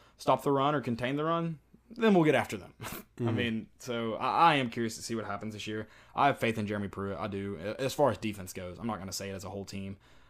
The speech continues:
Speaker 1: Um, I do think we're headed in the right direction as a whole team, but I have faith that he'll at least put together a good defense.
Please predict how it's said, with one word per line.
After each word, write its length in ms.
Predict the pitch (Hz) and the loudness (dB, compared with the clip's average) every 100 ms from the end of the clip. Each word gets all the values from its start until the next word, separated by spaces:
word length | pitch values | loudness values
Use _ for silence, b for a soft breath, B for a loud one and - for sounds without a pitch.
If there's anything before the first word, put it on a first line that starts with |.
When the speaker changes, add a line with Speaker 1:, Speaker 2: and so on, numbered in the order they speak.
| b | b
Speaker 1:
Um, 240 | 98 101 104 | -8 -6 -6
I 60 | |
do 180 | 107 107 | -6 -6
think 200 | 110 107 | -6 -8
we're 80 | 98 | -6
headed 240 | 139 156 | -2 0
in 60 | 123 | 0
the 60 | 95 | -2
right 140 | 90 | -8
direction 280 | 98 92 101 | -10 -8 -8
as 80 | 95 | -8
a 40 | |
whole 140 | - | -10
team, 280 | 92 95 92 - 117 | -10 -12 -12 -10 -2
but 100 | 147 | 2
I 100 | 131 | 2
have 140 | 107 | 0
faith 240 | - 113 | -4 -4
that 100 | 104 98 | -6 -8
he'll 240 | 104 95 | -8 -8
at 60 | 101 | -6
least 280 | 127 117 - | -6 -6 -8
put 120 | 101 | -8
together 300 | 98 101 95 | -8 -8 -8
a 40 | |
good 180 | 92 87 | -12 -16
defense. 440 | 80 - 58 - | -18 -18 -20 -20